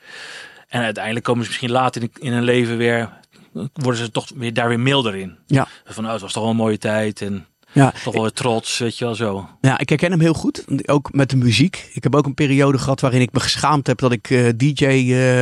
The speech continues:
Speaker 2: nou ja, ben.
Speaker 1: Hmm.
Speaker 2: En dat ik minder draaide. En dat ik die afstand nam. Dat ik ging kijken naar die wereld. Dat ik dacht van, ja, wat gebeurt er nou eigenlijk
Speaker 1: Ja.
Speaker 2: allemaal?
Speaker 1: Ja.
Speaker 2: Wat zijn de drijfveren van al die mensen?
Speaker 1: Ja.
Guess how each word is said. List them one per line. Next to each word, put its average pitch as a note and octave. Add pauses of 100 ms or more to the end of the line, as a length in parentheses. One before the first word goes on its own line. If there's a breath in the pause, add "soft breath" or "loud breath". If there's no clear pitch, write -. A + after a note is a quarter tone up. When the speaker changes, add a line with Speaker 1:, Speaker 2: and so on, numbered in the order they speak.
(440)
Speaker 2:
nou B2
ja, A#2
ben. C#3 (100)
Speaker 1:
Hmm. C3
Speaker 2:
En A#2
dat B2+
ik - (120)
minder C#3
draaide. C3
En G3
dat C3
ik A#2
die -
afstand C#3
nam. A#2+
Dat B2
ik B2
ging B2+
kijken C#3+
naar B2+
die B2
wereld. C3
Dat B2
ik G#2+
dacht B2
van, C3
ja, B2
wat A#2+
gebeurt E3
er G3+
nou B2
eigenlijk A#2+
Speaker 1:
Ja. B2+
Speaker 2:
allemaal? A2+ (140)
Speaker 1:
Ja. A#2+
Speaker 2:
Wat C#3
zijn C#3+
de B2+
drijfveren C#3
van B2
al A#2+
die A#2
mensen? A2+ (180 loud breath)
Speaker 1:
Ja. A#2